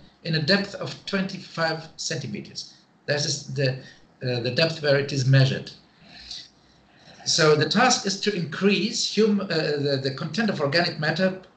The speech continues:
uh, for, uh, at zero point five percent. Normally, a fertile soil is considered to have five percent of ga-, uh, uh, organic matter.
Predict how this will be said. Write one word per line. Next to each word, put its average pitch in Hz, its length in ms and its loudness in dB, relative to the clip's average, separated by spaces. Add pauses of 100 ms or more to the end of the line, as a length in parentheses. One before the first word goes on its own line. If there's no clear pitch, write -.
(500)
uh, - 120 0
for, 160 480 0
uh, 143 420 2 (140)
at 139 80 -2 (340)
zero 190 400 2
point 196 300 4
five 160 420 4 (500)
percent. - 500 -6 (1500)
Normally, 208 500 4
a - 80 0
fertile 214 480 2
soil 156 320 2
is 147 100 -2
considered - 480 -8
to 147 80 -8
have 139 120 -2
five - 380 0
percent 147 300 -4
of 120 200 -8
ga-, 135 80 -2
uh, 131 580 -4
uh, 131 40 -4
organic 135 340 0
matter. 202 360 0